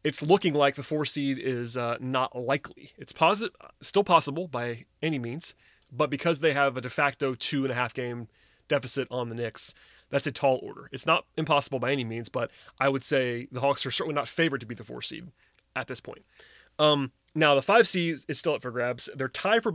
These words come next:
they're, they're tied with Boston after this result. The Hawks do have a tiebreaker over, over the Celtics, which is definitely helpful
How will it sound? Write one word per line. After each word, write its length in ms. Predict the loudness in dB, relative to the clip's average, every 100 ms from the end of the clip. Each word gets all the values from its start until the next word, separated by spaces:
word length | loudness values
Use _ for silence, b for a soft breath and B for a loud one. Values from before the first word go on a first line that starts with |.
| -2
they're, 100 | -4
they're 160 | -2 0
tied 160 | 2
with 120 | 2
Boston 440 | 2 0 0 -6 -4
after 200 | -6 -6
this 120 | -6
result. 360 | -4 -4 -4 -6 b b b b b
The 60 | 0
Hawks 160 | 2 2
do 60 |
have 60 | 0
a 20 |
tiebreaker 400 | 2 2 2 0
over, 160 | -4 -6
over 120 | -8
the 120 | -4 -6
Celtics, 160 | -4
which 120 | -6
is 60 | -2
definitely 280 | -2 -2 -2
helpful 440 | -2 0 -2 -2